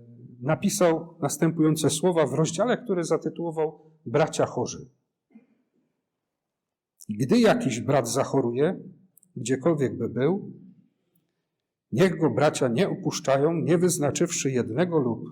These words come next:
jeśli potrzeba, kilku braci, którzy będą go tak obsługiwali, jak sami chcieliby być obsłużeni.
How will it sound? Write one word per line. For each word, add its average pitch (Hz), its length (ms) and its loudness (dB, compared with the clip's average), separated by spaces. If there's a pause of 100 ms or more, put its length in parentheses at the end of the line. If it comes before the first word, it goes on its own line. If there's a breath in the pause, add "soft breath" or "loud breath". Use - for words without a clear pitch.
(140)
jeśli 107 240 -4
potrzeba, 117 460 0
kilku 190 420 -2
braci, 127 360 0
którzy 131 640 -2
będą 143 520 0
go - 140 0
tak 180 300 0
obsługiwali, 131 720 -2
jak 113 180 -2
sami 185 300 0
chcieliby 185 560 -2
być 120 280 -2
obsłużeni. 98 800 -6